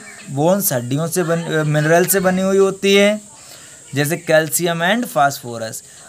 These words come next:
तो these are two main minerals। The health of a bone can be measured with bone density।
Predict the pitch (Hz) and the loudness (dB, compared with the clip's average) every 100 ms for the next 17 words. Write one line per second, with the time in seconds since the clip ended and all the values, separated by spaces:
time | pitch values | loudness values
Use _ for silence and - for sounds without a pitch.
0 | - - 135 117 156 196 196 196 - - | -20 -14 -10 -2 0 2 2 2 -2 -4
1 | 202 214 226 247 - - - - - - | -2 0 0 -2 -8 -20 -20 -20 -20 -20
2 | - - - - - 127 170 196 190 185 | -20 -20 -20 -20 -6 0 2 4 2 4
3 | 190 196 208 - - - - - - - | 6 6 2 -6 -12 -16 -20 -20 -20 -20
4 | - - - - - - - - - - | -20 -18 -20 -20 -20 -20 -20 -20 -20 -20
5 | - 156 165 139 160 208 220 214 196 196 | -10 0 0 2 2 2 2 0 2 -2
6 | 180 175 196 190 190 175 175 180 160 160 | -2 -2 -2 -2 0 0 0 -2 -2 -2
7 | 165 185 170 165 180 143 147 151 135 131 | 0 2 2 -2 -2 -4 -6 -4 -6 -6
8 | 117 110 113 | -8 -12 -14